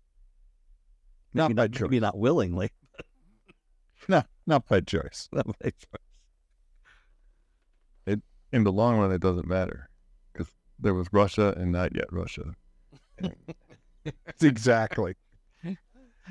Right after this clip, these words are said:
Speaker 2: Not
Speaker 1: Kinda
Speaker 2: yet
Speaker 1: stuff you
Speaker 2: Russia.
Speaker 1: just view a thing.
Speaker 2: Where do you live? Not yet Russia.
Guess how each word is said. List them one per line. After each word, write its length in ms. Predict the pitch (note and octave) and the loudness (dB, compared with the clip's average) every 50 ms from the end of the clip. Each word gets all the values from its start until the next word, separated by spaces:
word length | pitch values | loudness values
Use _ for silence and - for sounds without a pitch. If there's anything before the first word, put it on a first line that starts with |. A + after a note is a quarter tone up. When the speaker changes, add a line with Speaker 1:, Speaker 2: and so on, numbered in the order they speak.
| F3+ - - | -18 -10 -6
Speaker 2:
Not 240 | A#2 A#2 A#2 A#2+ B2 | -4 -4 -2 -2 2
Speaker 1:
Kinda 260 | - F3 E3 D3+ D3 | 2 4 4 4 2
Speaker 2:
yet 80 | A2+ - | 0 0
Speaker 1:
stuff 200 | - F3 D3+ A2 | 2 2 2 2
you 60 | A2 | 0
Speaker 2:
Russia. 260 | C3+ D#3 D3+ A#2+ A2 | -2 -2 -2 -2 -2
Speaker 1:
just 140 | B2 - - | -2 -4 -2
view 220 | B2+ C3 C3 B2 A#2 | 0 2 4 2 2
a 20 | |
thing. 320 | - - A2 F#2+ F2 F2+ | 0 0 -2 -2 -2 0
Speaker 2:
Where 120 | F#2 G3+ A3+ | 2 2 4
do 60 | A3+ | 4
you 140 | G#3 G3+ E3+ | 2 2 2
live? 220 | C3 G2 F#2 F#2+ | 0 0 0 0
Not 220 | A2+ C3 C3+ - A2+ | -2 -2 -2 -2 -2
yet 140 | A#2 A2 | -4 -4
Russia. 400 | F#2 F2+ F2 F2+ - - A#2 A2 | -4 -6 -6 -8 -8 -8 -10 -10